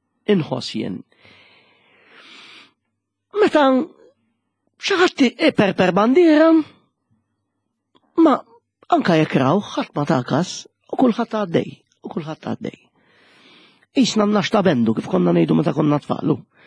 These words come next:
Jiġifieri, li ma nafux f'x'direzzjoni ebadna fil-verità. Din lejja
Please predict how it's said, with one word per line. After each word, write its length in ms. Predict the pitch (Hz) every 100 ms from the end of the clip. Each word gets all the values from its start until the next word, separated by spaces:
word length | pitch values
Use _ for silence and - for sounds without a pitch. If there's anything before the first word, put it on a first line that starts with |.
| - - _ _
Jiġifieri, 460 | - 254 240 233 226 - _ _ _ _ _ _ _ _ _ _ _
li 80 | 320
ma 140 | 220
nafux 320 | 196 202 208 - - _ _
f'x'direzzjoni 840 | - 131 208 160 131 - 185 170 180 185 -
ebadna 520 | - 180 147 120 101
fil-verità. 560 | 104 101 107 101 - 104 - _ _ _ _ _ _ _ _ _ _ _ _ - - _ - - - - - _ _ _ _ 285 277 247 - _ _ _ _ _ -
Din 280 | 175 330 285
lejja 520 | 294 330 302 202 147